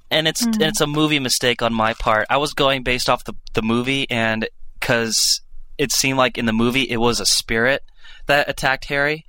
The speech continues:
Speaker 1: because it was just floating.
Speaker 2: Yeah.
Speaker 1: And we know that Quirrell's a body, and also, um, the, the,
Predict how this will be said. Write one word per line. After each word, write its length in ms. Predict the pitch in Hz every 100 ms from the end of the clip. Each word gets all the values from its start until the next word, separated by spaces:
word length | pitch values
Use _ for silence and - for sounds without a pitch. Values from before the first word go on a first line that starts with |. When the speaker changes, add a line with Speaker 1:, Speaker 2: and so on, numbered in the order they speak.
| -
Speaker 1:
because 280 | 139 135 123
it 60 | 120
was 80 |
just 180 | 113 107
floating. 640 | - 120 110 117 127 131 - - - -
Speaker 2:
Yeah. 560 | 220 214 196 175 110
Speaker 1:
And 180 | 110 110
we 160 | 110 120
know 200 | 117 113
that 140 | 101
Quirrell's 280 | - 131 113
a 40 | 113
body, 400 | 110 107 113 117
and 320 | 113 107 104
also, 460 | 117 113 - 113 - - - - -
um, 400 | 113 104 101 - - -
the, 460 | 113 107 104 104 - - -
the, 460 | 247 220 - 73